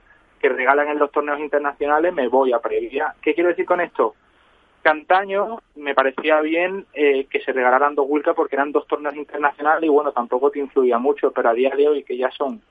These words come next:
en torno a diez torneos internacionales, que me regales dos wildcard,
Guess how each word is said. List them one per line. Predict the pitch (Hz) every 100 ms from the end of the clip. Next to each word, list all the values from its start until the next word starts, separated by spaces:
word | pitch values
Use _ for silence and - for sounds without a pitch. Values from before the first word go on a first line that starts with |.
| _ _ -
en | 131 123
torno | 139 151 151
a | 143
diez | 147 143
torneos | 151 143 147 143
internacionales, | 139 135 139 127 139 147 139 117
que | - 131
me | 123
regales | 120 120 135 131
dos | 139
wildcard, | 131 151 147 - 107